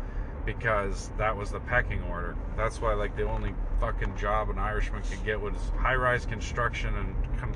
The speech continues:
uh, fucking cop on the worst neighborhood ever, um, because they were expendable. Regardless, they, uh, they fought hard for that bottom position, but because they're white, they're beyond white. They're whiter than fucking white.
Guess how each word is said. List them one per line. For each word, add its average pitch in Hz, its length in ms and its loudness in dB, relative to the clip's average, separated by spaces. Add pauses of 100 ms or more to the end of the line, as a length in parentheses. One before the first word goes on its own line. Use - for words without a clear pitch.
uh, 95 140 0 (120)
fucking 107 440 0
cop 110 340 2
on 98 100 -2
the 95 60 -6
worst 98 340 -2
neighborhood 107 380 8
ever, 98 300 6 (680)
um, 92 460 2 (580)
because 107 320 -2
they 101 80 -2
were 95 160 0
expendable. 92 680 0 (1000)
Regardless, 123 880 6 (760)
they, 117 300 2
uh, 110 260 4
they 117 140 2
fought 135 320 4
hard 131 260 4
for 120 120 -4
that 110 200 0
bottom 113 260 2
position, 113 460 0
but 98 180 -2
because 123 400 0
they're 113 140 2
white, 107 260 2
they're 139 140 4
beyond 127 420 2
white. 87 240 -2
They're 127 180 -2
whiter 147 640 2
than 104 180 -2
fucking 92 500 -4
white. 90 320 -4